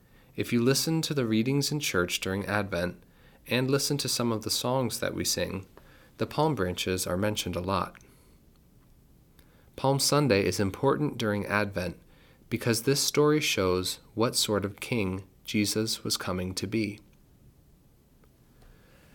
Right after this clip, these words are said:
Jesus was not going to be a strong and powerful king who wore fancy robes and an expensive crown. He did not come riding into Jerusalem on a mighty horse, but on a humble donkey.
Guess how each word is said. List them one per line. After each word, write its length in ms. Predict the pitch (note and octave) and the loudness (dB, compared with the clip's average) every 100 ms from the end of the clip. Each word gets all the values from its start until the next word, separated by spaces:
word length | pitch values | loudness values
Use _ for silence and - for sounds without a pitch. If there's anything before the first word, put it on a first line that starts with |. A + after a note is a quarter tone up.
| - | -8
Jesus 420 | - C3+ C#3 C3+ B2+ | 2 4 4 2 0
was 160 | - | 0
not 280 | C3 D#3 C#3+ | 2 0 0
going 280 | A#2 A2 G#2+ | 2 2 2
to 80 | A2 | 0
be 160 | G#2+ | 2
a 40 | F#2+ | 2
strong 600 | - - G2+ A2 G#2 F#2+ | 0 0 2 4 4 0
and 100 | F2+ | -4
powerful 520 | - G#2 G#2+ F#2+ G#2 | -2 2 2 0 -6
king 420 | - F#2 F2+ F2+ - - - | -6 -4 -4 -6 -12 -20 -6
who 160 | A2+ | 0
wore 280 | G#2 G#2+ G#2+ | 2 4 2
fancy 440 | G#2+ A2+ A2 - G2 | 2 0 0 0 0
robes 560 | G#2+ A#2+ F#2+ F#2+ - - | 0 2 2 0 -6 -2
and 160 | G2 | -2
an 160 | F#2+ F#2+ | 0 -2
expensive 720 | F#2 - - A2 G#2 F#2+ F2+ | -2 -4 0 -2 0 -4 -6
crown. 480 | - A#2 F#2+ F#2+ A2+ - - - - - - - - - - - | -4 -2 -2 -4 -8 -14 -20 -20 -20 -20 -20 -20 -20 -20 -20 -20
He 140 | - A#2 | -2 0
did 160 | A#2 | 2
not 300 | B2 C#3+ - | 4 2 0
come 340 | - G2 F#2 F#2+ | -2 0 0 0
riding 300 | F#2+ F#2+ G2 | 0 0 0
into 180 | F#2+ G2+ | -2 -2
Jerusalem 760 | G2+ G2+ G2+ - G2+ F#2 F#2 | -2 0 0 -2 -2 -2 -2
on 120 | F#2 F#2+ | -2 -2
a 60 | |
mighty 280 | F#2+ G2 F#2 | -2 -2 -4
horse, 600 | - C3 F#2 G2 - - - - - - - - | -2 0 0 -2 -4 -6 -14 -20 -20 -20 -18 -4
but 140 | A2+ | 0
on 140 | G#2 G2 | 2 2
a 20 | |
humble 380 | G2 G#2+ A2 G#2+ | 0 -2 -2 -2
donkey. 520 | F#2 F#2 - F#2 | -2 -2 -6 -10